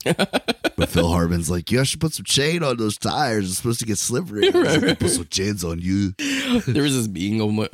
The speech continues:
Speaker 1: meme going around that says, uh, "When I was growing up, I thought I was more like, uh, uh, Clark Griswold, but the more I realize, I'm more like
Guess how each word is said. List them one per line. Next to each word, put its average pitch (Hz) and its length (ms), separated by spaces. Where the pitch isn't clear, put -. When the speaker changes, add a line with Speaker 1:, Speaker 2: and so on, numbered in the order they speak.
Speaker 1:
meme 113 360
going 104 280
around 98 360
that 101 140
says, 104 340
uh, 92 280
"When 135 140
I 127 60
was 143 120
growing 135 320
up, 120 160
I 120 80
thought 120 160
I 117 60
was 117 200
more 110 160
like, 117 220
uh, 110 420
uh, 113 180
Clark 127 280
Griswold, 107 600
but 107 320
the 107 80
more 110 240
I 98 140
realize, 98 560
I'm 98 160
more 78 220
like 60 500